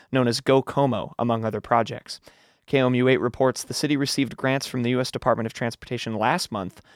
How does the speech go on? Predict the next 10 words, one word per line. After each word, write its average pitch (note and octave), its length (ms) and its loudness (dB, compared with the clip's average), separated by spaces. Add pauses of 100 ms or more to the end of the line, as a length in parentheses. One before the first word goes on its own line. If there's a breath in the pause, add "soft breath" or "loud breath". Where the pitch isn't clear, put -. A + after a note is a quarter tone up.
(140 soft breath)
which - 200 -4
totaled C3+ 360 2
just - 260 -2
under C3+ 220 2
one A#2+ 140 2
and A#2 100 0
a A#2+ 40 -4
half A2 220 -2
million A2 360 -2
dollars. A2 500 0